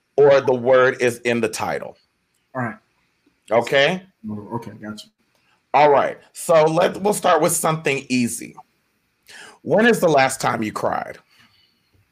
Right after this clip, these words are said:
Speaker 2: Uh, about an hour ago.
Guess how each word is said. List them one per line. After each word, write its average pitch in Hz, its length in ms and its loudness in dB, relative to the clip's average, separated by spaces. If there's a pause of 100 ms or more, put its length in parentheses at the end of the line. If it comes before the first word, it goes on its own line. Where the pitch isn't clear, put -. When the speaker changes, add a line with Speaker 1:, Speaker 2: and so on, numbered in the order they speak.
(500)
Speaker 2:
Uh, 117 420 -4 (100)
about 120 720 -2
an 120 160 -10
hour 107 340 -6
ago. - 180 -18